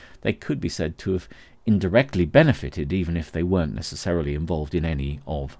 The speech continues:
the bribery. Of course, there is the corporate mis-, uh, risk management perspective. I'd imagine a corporation would like the idea of a deferred prosecution agreement as opposed to a trial,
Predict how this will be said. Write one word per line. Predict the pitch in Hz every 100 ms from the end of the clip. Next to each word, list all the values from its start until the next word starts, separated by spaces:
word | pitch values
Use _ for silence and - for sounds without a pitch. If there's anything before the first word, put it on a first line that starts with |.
| -
the | -
bribery. | - 113 95 73 69 - - _ _ _ _ _ _ - - - - - - - -
Of | 135
course, | 165 139 -
there | 131
is | 113 -
the |
corporate | - 135 - -
mis-, | 104 - - - 95
uh, | 95 80
risk | 107 -
management | 95 98 90 92 82
perspective. | - - 87 - 82 - 87
I'd | 104
imagine | 107 120 104 101
a |
corporation | - 117 - 101 95 - 92
would | 95
like | 101 98 -
the | 90
idea | 82 73 85
of | 78
a | 76
deferred | 71 - 85 -
prosecution | 95 - 95 82 85
agreement | 80 85 82 85
as | 78
opposed | - - 110 101 92 - -
to | - 107 82 78 - - - -
a | -
trial, | - 120 101 82 82